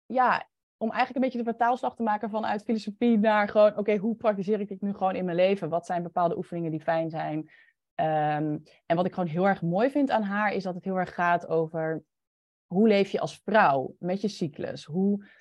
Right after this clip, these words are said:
breng je jouw vruchtbaarheid, eh, wat, <clears throat> excuus, wat niet alleen maar zit in letterlijke vruchtbaarheid van kinderen, ehm, de wereld inbrengen, wat natuurlijk het allerbijzonderste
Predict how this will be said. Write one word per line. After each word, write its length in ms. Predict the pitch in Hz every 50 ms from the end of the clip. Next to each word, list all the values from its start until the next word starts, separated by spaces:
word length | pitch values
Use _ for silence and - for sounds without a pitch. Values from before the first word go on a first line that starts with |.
| _ _ _ _
breng 400 | _ 160 147 196 190 196 202 202
je 80 | 185 175
jouw 300 | 160 175 165 202 226 226
vruchtbaarheid, 960 | - - 190 214 240 240 - 220 208 175 190 196 202 220 254 302 311 - - _ _ _ _ _ _ _ _ _ _
eh, 180 | - 214 190
wat, 300 | 175 185 175 - - - _ _ _ _ _
<clears throat> 340 | - - 262 202 147 -
excuus, 380 | - 185 - - 247 285 - _ _ - - - - - _
wat 120 | - 208
niet 200 | 214 220 233 233
alleen 280 | 214 208 202 208 208 208
maar 200 | 196 185 180 185
zit 340 | - 220 214 202 202 - _
in 320 | _ 190 185 180 180 170 165
letterlijke 640 | - 170 170 170 185 196 220 220 214 190 180 170 -
vruchtbaarheid 560 | 156 - 185 165 175 175 165 175 165 165 160 -
van 300 | - 160 156 151 - -
kinderen, 680 | - 208 220 247 254 254 262 262 254 254 247 - - -
ehm, 500 | - 220 220 220 220 220 226 226 220 - -
de 200 | - 170 - 196
wereld 560 | 175 208 214 220 220 208 196 - - - - _ _ _ _
inbrengen, 440 | _ - 214 196 185 190 196 208 202
wat 80 | 180 165
natuurlijk 280 | 165 151 175 151 147 -
het 100 | - 196
allerbijzonderste 760 | 190 180 165 170 156 170 165 165 160 151 - - - -